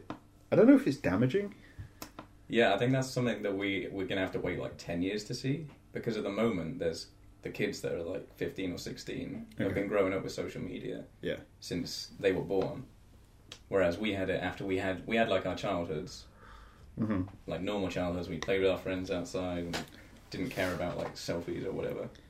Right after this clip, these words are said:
Speaker 2: and then it hit us in, like, teenagerhood. But
Speaker 1: Yeah.
Speaker 2: these people have literally grown up with it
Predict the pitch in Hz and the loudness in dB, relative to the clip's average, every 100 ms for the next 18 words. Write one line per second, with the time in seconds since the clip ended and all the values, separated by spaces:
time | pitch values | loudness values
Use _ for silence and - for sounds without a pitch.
0 | - - - 87 90 101 92 95 95 92 | -20 -18 -4 -2 2 2 2 0 0 0
1 | 92 78 - - - - 90 80 - 95 | -2 -4 -8 -16 -12 -4 -2 -2 -6 -8
2 | - - - - - - 135 107 85 85 | -8 -12 -20 -20 -12 8 10 12 10 2
3 | - 87 90 101 104 - 87 - - 98 | -2 -4 -4 -4 -4 -4 -8 -8 -4 -4
4 | 92 - - - - | -4 -6 -6 -6 -8